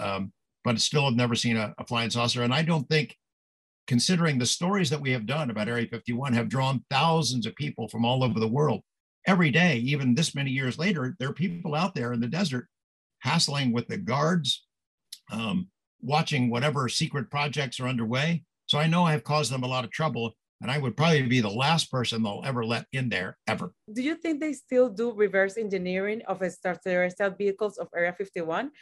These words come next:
Speaker 2: Or since the news broke out, the reverse engineering of U A Ps was moved to different location?
Speaker 1: I have to believe it was moved because it was, it's not only did our, our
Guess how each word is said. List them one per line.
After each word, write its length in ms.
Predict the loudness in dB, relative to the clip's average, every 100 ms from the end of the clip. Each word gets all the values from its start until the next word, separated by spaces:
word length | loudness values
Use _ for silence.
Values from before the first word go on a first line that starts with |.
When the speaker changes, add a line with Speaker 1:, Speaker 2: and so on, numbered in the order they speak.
| -20 _
Speaker 2:
Or 160 | 2 2
since 320 | 2 -2 0
the 80 | 0
news 320 | 2 0 0
broke 300 | 0 0 2
out, 300 | 2 2 0 -8 -20 _
the 200 | 2 2
reverse 400 | 2 2 2 2
engineering 680 | -2 -4 -2 -2 0 -2 -4
of 180 | -4 -4 -6
U 240 | -6 -4 0
A 180 | -2
Ps 360 | -2 -4 -6 -6 -12 -20 -20 _
was 220 | 0 0
moved 340 | 2 2 2 -2
to 60 | -2
different 360 | 0 0 0
location? 480 | 2 2 0 -2 -8 -10 _ _ _ _ _ _ _ _ _ 2
Speaker 1:
I 60 |
have 180 | 6 6
to 80 | 6
believe 300 | 4 4 4
it 100 | 4
was 160 | 2 4
moved 440 | 6 6 2 -6 -14 -8
because 340 | -2 0 2
it 80 | 2
was, 220 | 2 0 -2 -6
it's 240 | -6 -2
not 220 | 0 2
only 240 | 2 0 0
did 260 | -2 -4
our, 300 | -2 -2 -4 -6
our 440 | -4 -2 0 -2